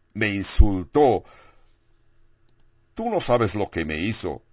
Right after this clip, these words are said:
Acuérdate que tú tienes que perdonar. Él es pecador.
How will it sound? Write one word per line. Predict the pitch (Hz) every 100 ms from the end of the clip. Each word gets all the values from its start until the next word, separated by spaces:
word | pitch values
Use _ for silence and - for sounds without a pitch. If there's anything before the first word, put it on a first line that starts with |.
| _ _ _
Acuérdate | - - 98 101 110 - 78 - -
que | 85
tú | 98
tienes | 98 92 87
que | - 92 85 -
perdonar. | 82 78 76 85 120 92 - - _ _
Él | 90 92
es | 87 -
pecador. | 78 73 82 117 85